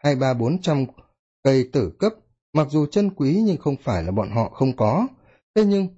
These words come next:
những thế lực mới quật khởi thì quả thực là vô cùng chật vật. Như vậy nên thậm chí là tiểu kỳ cảnh, nhưng có tới hai ba cây Thương Khung Kỳ hoàng cấp, hay cửu kỳ cảnh lại không có nổi một cây Thương Khung Kỳ tử cấp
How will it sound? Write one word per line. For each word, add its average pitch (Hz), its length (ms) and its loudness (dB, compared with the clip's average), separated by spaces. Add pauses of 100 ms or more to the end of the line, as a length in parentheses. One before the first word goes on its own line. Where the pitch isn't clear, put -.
những 147 260 -2
thế 214 120 0
lực 143 240 -2
mới 139 180 -2
quật - 260 -4
khởi 98 300 0
thì 107 100 -6 (100)
quả 92 180 -2
thực - 280 -2
là 95 80 -2
vô 170 260 0
cùng 110 200 -2
chật - 240 -6
vật. 123 220 -2 (460)
Như 208 120 4
vậy 170 200 -2
nên 180 240 0
thậm 151 220 -6
chí 127 180 0
là 165 400 0 (440)
tiểu 127 220 2
kỳ 143 160 0
cảnh, 104 340 -4 (380)
nhưng 135 220 0
có 127 120 -2
tới 151 160 0
hai 151 240 0
ba 143 280 -2
cây 143 180 0
Thương 160 220 -2
Khung 160 260 -4
Kỳ 104 180 0
hoàng 95 320 -2
cấp, 214 140 0 (400)
hay 208 120 2
cửu 131 240 0
kỳ 135 160 -2
cảnh 95 320 -2
lại 101 160 -4
không 139 220 0
có 175 80 0
nổi 139 200 0
một 87 260 -10
cây 131 220 0
Thương 156 240 0
Khung 156 180 -2
Kỳ 110 240 0 (320)
tử 107 260 0
cấp 214 140 0